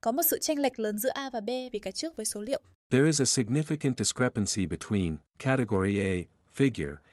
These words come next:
Speaker 2: and category B, figure, with the former being nearly, number, times larger than the latter.
Speaker 1: Ví dụ, có một sự chênh lệch đáng kể giữa việc sử dụng điện năng với sáu mươi phần trăm và năng lượng mặt trời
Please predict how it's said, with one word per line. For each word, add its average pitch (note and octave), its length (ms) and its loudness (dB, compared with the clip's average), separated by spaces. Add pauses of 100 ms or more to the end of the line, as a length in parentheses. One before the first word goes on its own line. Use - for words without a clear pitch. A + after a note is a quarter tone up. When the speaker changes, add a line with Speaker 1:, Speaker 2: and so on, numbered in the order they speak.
(140)
Speaker 2:
and A2 420 0 (240)
category G2 560 2
B, D#2+ 80 -8 (580)
figure, G2+ 340 2 (260)
with F#2+ 100 0
the F2+ 120 -4
former C3 460 2
being G#2 280 4
nearly, F#2 420 2 (220)
number, G2+ 340 2 (400)
times A2 320 2
larger G#2 440 2
than F#2 140 0
the F#2+ 80 2
latter. F2 320 0 (500)
Speaker 1:
Ví C4 100 0
dụ, D4 220 0 (380)
có B3+ 100 -2
một D#4+ 120 2
sự - 180 2
chênh D4 220 -2
lệch B3+ 220 0
đáng G#3 200 -6
kể A#3 220 -4
giữa - 180 -6
việc C#4 120 -4
sử G3+ 140 -6
dụng G3+ 180 -4
điện A3+ 180 -6
năng C#4+ 260 -4 (240)
với A#3+ 120 0
sáu A#3+ 160 -4
mươi D4+ 160 -6
phần A3+ 120 -4
trăm C4 400 -2 (300)
và C4+ 80 -2
năng D#4+ 140 -2
lượng C#4+ 180 -2
mặt C4 140 -2
trời A3 400 -6